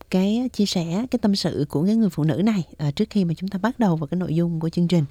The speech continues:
Thì đây là một cái câu chuyện của một người mẹ chia sẻ trên một cái diễn đàn làm mẹ. Chị nói như sau: "Em buồn quá mấy mẹ ơi, em có cảm giác là bị chồng xem thường. Và em đang làm bán thời gian trong ngành nhà hàng khách sạn,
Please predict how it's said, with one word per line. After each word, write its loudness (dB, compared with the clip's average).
Thì 2
đây 0
là 2
một 0
cái -2
câu 2
chuyện 0
của -2
một 0
người 4
mẹ 0
chia 0
sẻ -2
trên 0
một -4
cái -2
diễn -2
đàn 2
làm 2
mẹ. 0
Chị 0
nói 2
như 6
sau: 2
"Em 4
buồn 4
quá 0
mấy 2
mẹ 2
ơi, 4
em 2
có -4
cảm 0
giác 0
là 2
bị 2
chồng 2
xem 0
thường. 4
Và 0
em 2
đang 2
làm 2
bán 2
thời 6
gian 2
trong 2
ngành 0
nhà 4
hàng -2
khách -2
sạn, 0